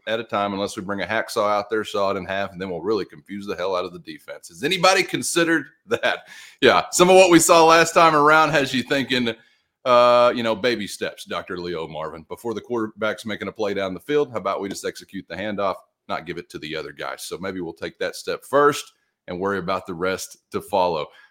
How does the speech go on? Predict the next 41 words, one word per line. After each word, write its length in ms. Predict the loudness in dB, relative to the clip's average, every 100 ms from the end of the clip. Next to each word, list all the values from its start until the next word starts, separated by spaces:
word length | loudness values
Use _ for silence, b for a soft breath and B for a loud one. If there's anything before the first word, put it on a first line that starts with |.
| b
Chris, 320 | 4 6 6
appreciate 440 | 2 2 4 2 0
the 60 | 2
time 240 | 2 2
as 120 | 2
always, 360 | 2 4 2 0
my 100 | -2
man. 320 | -2 -2 -2
Enjoyed 520 | -4 -6 -2 2 2
it, 140 | 2 -2
and 140 | -6
some 180 | -6 -2
really 260 | 2 2
<laughs> 40 | 0
interesting 480 | -6 -6 -10 -8 -10
things 380 | -6 -4 -4 -6
to 100 | -16
chew 340 | -14 -8 -6 -2
on 240 | -2 -2 -8 b b b
as 120 | -10 -4
far 220 | 2 2
as 100 | 2
some 160 | -6
of 80 | -6
these 180 | -4 -6
adjustments 680 | -10 -6 -4 -4 -10 -12 -8
made, 320 | -6 -6 -6
uh, 160 | -6 -6
not 160 | -6
only 200 | -6 -6
offensively, 680 | -4 -6 -10 -16 -10 -8 -8 -10 _ _ _ _
but 240 | -4 -2
defensively. 640 | -2 -6 -6 -14 -14 -16 -16 _ -16
Uh, 60 | -14
we'll 60 | -10
be 80 |
back 300 | -6 -4 -4
on 100 | -6
the 100 | -6
other 180 | -6 -6
side 280 | -6 -4 -4